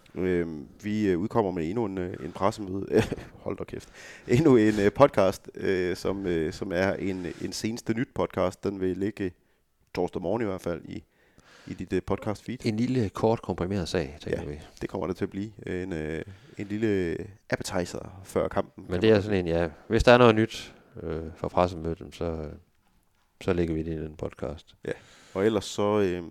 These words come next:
Speaker 1: så er der kamp torsdag aften
Speaker 2: Det er korrekt.
Speaker 1: klokken tyve, hvor, øh, du selvfølgelig kan følge det hele inde på vores side. Øh, som altid, der er liveblog, der er kommentarer, der er, øh, karakterbog, der er, øh, der er sgu alt, hvad man har brug for inde på stiften punktum d k, og vi kommer selvfølgelig også med en,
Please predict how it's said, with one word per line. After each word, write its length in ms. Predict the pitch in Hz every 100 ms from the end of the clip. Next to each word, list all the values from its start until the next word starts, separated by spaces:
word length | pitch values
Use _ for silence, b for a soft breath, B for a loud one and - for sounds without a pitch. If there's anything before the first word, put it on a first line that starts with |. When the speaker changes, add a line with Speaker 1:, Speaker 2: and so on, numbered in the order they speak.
| - _
Speaker 1:
så 80 | -
er 20 |
der 80 | 101
kamp 280 | 98 101 - _ _ _ _ _ _ _ -
torsdag 280 | - 110 92
aften 240 | 110 - _ _ -
Speaker 2:
Det 80 | 101
er 40 |
korrekt. 440 | 92 - 123 - -
Speaker 1:
klokken 200 | - 98
tyve, 300 | - 120 139 b b b b b
hvor, 340 | 92 98 90
øh, 180 | 87 80 - -
du 60 | 92
selvfølgelig 280 | 95 110 110
kan 140 | 101
følge 300 | - 98 110
det 100 | 104
hele 280 | 98 113 120 -
inde 160 | 101
på 80 | 104
vores 180 | 92 90
side. 400 | - 110 123 104
Øh, 60 | 95
som 160 | - 95
altid, 320 | 127 - 123
der 100 | 113
er 80 | 107 87
liveblog, 320 | 110 - 90 - -
der 140 | 92
er 380 | 98 - 92 92 - b b b b -
kommentarer, 560 | 107 101 110 113 92 -
der 80 | 101 101
er, 560 | 67 90 80 78 69 71 64 65
øh, 40 | 71 - _ _ _ _ -
karakterbog, 640 | 98 - 131 107 117 98 -
der 200 | 104 92
er, 400 | 90 95 92 85
øh, 60 | 76 -
der 60 | 110
er 60 |
sgu 180 | 110 -
alt, 100 | 113
hvad 100 | 101
man 100 | 87
har 80 | 98
brug 180 | 98 104
for 120 | 90
inde 120 | 92
på 100 | 98
stiften 280 | 90 95 -
punktum 180 | 85 104
d 60 | 87
k, 40 |
og 80 | 87
vi 60 |
kommer 220 | 92 92 85
selvfølgelig 360 | 95 101 98
også 120 | 87 -
med 220 | 80 85
en, 140 | 85